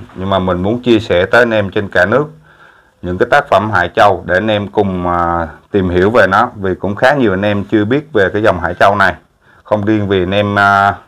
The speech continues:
miền Trung. Đây, anh em ngắm nè, cây này đẹp quá anh Phú à. Nói chung cốt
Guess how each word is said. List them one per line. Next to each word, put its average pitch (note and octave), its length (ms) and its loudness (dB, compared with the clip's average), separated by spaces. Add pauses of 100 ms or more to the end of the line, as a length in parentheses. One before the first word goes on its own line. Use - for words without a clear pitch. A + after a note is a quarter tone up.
miền F#2+ 200 -6
Trung. A2 200 2 (1160)
Đây, F2+ 160 2 (200)
anh G2 80 -10
em F#2 200 -4
ngắm A#2 240 -4
nè, A#2 60 -4 (500)
cây F#2 120 0
này F2 160 -4
đẹp E2 220 -2
quá A2 120 2
anh B2 80 0
Phú A#2+ 220 0
à. - 80 -2 (1000)
Nói G2 120 -14
chung G2+ 260 0
cốt B2+ 160 0